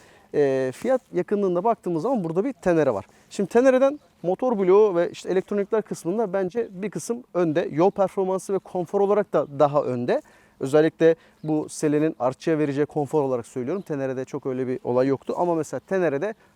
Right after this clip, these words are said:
arazide çok daha iyi bir motosiklet. Çünkü çok daha fazla arazi tandanslı. Ama daha yüksekti. Mesela Tenere'de "Benim ayağım yere değmiyor." diyen birçok insan vardı. Bu böyle daha herkesin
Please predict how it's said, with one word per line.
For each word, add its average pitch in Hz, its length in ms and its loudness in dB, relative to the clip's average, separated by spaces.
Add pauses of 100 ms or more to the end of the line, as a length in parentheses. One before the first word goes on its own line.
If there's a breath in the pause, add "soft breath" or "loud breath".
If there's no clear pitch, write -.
(140 soft breath)
arazide 165 560 2 (300 soft breath)
çok - 260 -2
daha 170 220 4 (280 soft breath)
iyi 196 120 -2
bir 202 60 0
motosiklet. 160 440 -4
Çünkü 185 300 -8
çok 202 220 -4
daha 147 100 2
fazla 139 260 -2
arazi 123 360 -4
tandanslı. 107 520 -10 (140)
Ama 208 280 2 (680 soft breath)
daha 165 180 4
yüksekti. 139 520 -6 (120)
Mesela 120 180 -10
Tenere'de 165 460 0
"Benim 165 180 0
ayağım 165 240 2
yere 165 240 2
değmiyor." 156 340 2
diyen 147 320 -2
birçok 151 240 -8
insan 143 360 -2
vardı. 151 240 0
Bu 226 300 -2
böyle 185 360 0
daha 208 240 2 (280 soft breath)
herkesin 180 580 0